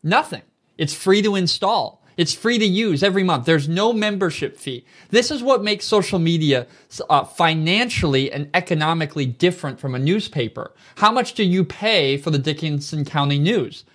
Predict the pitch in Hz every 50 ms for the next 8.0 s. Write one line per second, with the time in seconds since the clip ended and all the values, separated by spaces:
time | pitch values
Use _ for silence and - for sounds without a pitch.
0 | _ _ _ _ - - 151 147 - - _ - 180 170 - - 202 196 214 214
1 | - - - - 190 185 190 202 196 - - - 202 165 156 151 - - 180 175
2 | 170 170 147 139 135 143 143 - - - 180 170 175 233 277 165 - - _ -
3 | - - - 175 170 170 220 277 294 294 254 226 185 156 151 190 208 233 240 233
4 | 233 - - 170 147 131 123 127 139 165 - - - - 185 185 175 165 151 -
5 | - - 214 214 208 - - 220 196 190 180 170 160 160 147 151 170 190 185 -
6 | - 165 131 - - - 117 110 - _ _ _ _ _ _ _ - 165 170 190
7 | 190 190 - 202 190 175 180 208 247 233 - - 175 143 123 120 - 127 120 -